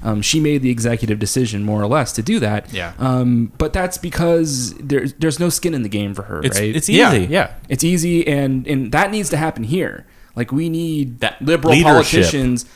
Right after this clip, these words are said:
Speaker 2: Yeah.
Speaker 1: to act on instinct here, because when you don't do that, you end up falling down these, like, j-, hilarious, uh, absurd, uh, processes. And, and one of my favorite things is, I, I don't know if you guys are following this, this sort of, like, uh, the,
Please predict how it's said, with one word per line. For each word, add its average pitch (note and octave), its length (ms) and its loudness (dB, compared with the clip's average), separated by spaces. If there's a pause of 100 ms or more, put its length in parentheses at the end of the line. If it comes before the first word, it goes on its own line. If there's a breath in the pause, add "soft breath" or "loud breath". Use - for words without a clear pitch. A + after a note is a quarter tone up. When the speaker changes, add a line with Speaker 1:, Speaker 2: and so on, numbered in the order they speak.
Speaker 2:
Yeah. A#2+ 140 2
Speaker 1:
to - 140 0
act F3+ 220 2
on D#3 160 2
instinct D3+ 500 -2
here, F#3 360 0
because B2+ 340 0
when D3+ 120 -2
you D3+ 80 0
don't G3 300 0
do C3+ 140 0
that, A2+ 260 -4 (320 soft breath)
you C#3 160 0
end D#3+ 180 0
up C#3+ 140 0
falling D3 380 0
down C3 280 0
these, A#2 160 0
like, A2+ 220 -4 (220)
j-, - 120 -10 (100)
hilarious, E3 1000 2
uh, C#3 160 0
absurd, C#3 640 0 (380 soft breath)
uh, B2 120 -2
processes. A#2+ 880 0
And, C3 100 -4
and C#3 260 -6 (540 loud breath)
one G3 180 -2
of G#3 60 0
my F3+ 120 4
favorite D#3+ 300 0
things C#3 280 0
is, A#2 100 -2
I, A#2 180 0
I E3+ 40 4
don't F3 80 2
know D#3+ 80 2
if C3 80 -2
you C3 60 0
guys A#2+ 140 2
are A2 60 -2
following A#2 440 -4
this, A2 360 -6
this A#2 240 -6
sort C3 160 -4
of, A2+ 140 -6
like, G2+ 200 -8
uh, G#2 400 -8
the, G#2+ 340 -8